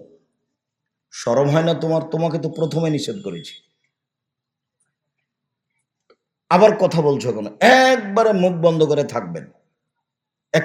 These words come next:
খেয়ালে চেয়ে থাকবেন। আমি আপনার জন্য এসেছি। আল্লাহর নবী বলছেন যে সূর্য ডুবার সাথে সাথে, সূর্য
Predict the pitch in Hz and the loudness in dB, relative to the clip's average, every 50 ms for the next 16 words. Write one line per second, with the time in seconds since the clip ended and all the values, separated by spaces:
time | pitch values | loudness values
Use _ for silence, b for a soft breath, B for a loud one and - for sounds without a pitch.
0 | - - - 185 170 165 160 139 - - 131 117 - - 98 85 71 67 64 - | -4 -2 2 2 2 2 2 -2 -2 -2 -2 -2 -4 -8 -14 -16 -16 -18 -18 -20
1 | - _ _ _ _ _ _ _ _ - 120 135 135 135 147 151 147 - - 165 | -20 _ _ _ _ _ _ _ _ -6 -4 -2 -2 0 -2 -4 -4 -6 -6 -4
2 | 160 143 160 160 160 156 143 127 120 - - - - - - _ _ _ _ _ | -4 -2 -4 -4 -4 -4 -4 -6 -6 -10 -14 -16 -18 -20 -20 _ _ _ _ _
3 | _ _ _ _ - - - _ _ _ _ _ _ _ _ _ _ _ _ _ | _ _ _ _ -20 -20 -20 _ _ _ _ _ _ _ _ _ _ _ _ _
4 | _ _ _ _ _ _ _ _ _ _ _ _ _ _ _ _ _ _ _ - | _ _ _ _ _ _ _ _ _ _ _ _ _ _ _ _ _ _ _ 2
5 | 170 202 226 269 311 330 330 311 294 294 311 339 339 330 320 320 320 311 - 294 | 6 8 10 10 10 10 10 10 8 10 10 8 10 10 10 10 8 8 8 6
6 | 320 320 320 311 320 311 - - - 247 247 247 226 254 269 233 247 247 247 240 | 6 6 6 6 8 8 8 6 6 6 6 6 8 8 8 8 8 6 6 6
7 | 233 - - 202 214 208 240 233 190 - 175 160 - - - - - B B B | 6 4 2 2 4 6 6 4 4 4 2 -2 -2 -4 -8 -10 -12 B B B
8 | B B B - - - 220 226 226 | B B B -2 4 6 6 8 8